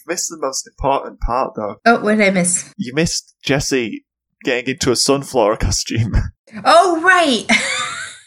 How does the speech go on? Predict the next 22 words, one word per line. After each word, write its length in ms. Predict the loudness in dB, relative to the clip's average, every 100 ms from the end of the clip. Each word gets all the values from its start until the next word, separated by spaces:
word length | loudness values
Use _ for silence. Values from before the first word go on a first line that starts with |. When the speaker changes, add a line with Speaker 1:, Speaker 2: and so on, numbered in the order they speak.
| _
Speaker 2:
They 100 | -2
try 180 | 4 4
to 80 | 4
get 180 | 4 2
into 280 | 2 0 0
the 80 | -2
gym, 680 | 0 2 4 2 0 -2 -2
and 460 | 2 4 4 2 4
I 140 | 2
forget 400 | 2 2 2 4
the 80 | 4
outfit. 480 | 6 4 2 0 4
So, 220 | 4 4
M-, 200 | 4 -2 -8 0
Jessie's 340 | 2 2 2
a 60 | 0
Sunflora, 960 | 4 4 4 4 6 8 8 6 4
James 380 | 4 4 4 0
is 160 | 0 0
a 80 |
tree, 640 | -2 -6 0 4 6 6 4
right? 560 | 6 6 6 6 0